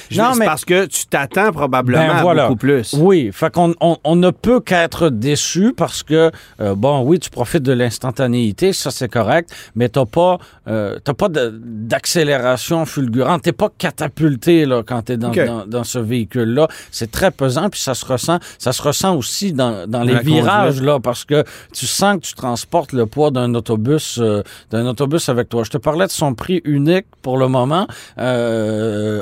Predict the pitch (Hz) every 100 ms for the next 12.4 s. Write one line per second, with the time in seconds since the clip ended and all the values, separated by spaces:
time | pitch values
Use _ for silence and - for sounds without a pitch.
0 | - 117 143 147 151 165 - - 196 220
1 | 240 - _ 120 135 143 143 175 175 139
2 | 131 165 151 151 123 160 220 - - -
3 | _ _ _ 120 110 147 147 165 165 123
4 | 113 110 160 165 131 120 117 127 135 123
5 | 120 151 214 214 - - - 107 117 117
6 | 113 110 104 - 151 139 - 233 214 139
7 | - 160 170 160 - 123 - 196 233 -
8 | _ _ - 135 160 214 247 - 233 180
9 | 135 - 185 196 147 110 - 170 165 113
10 | - - _ _ _ _ _ - 143 180
11 | 127 123 147 151 208 226 214 147 143 120
12 | 135 156 277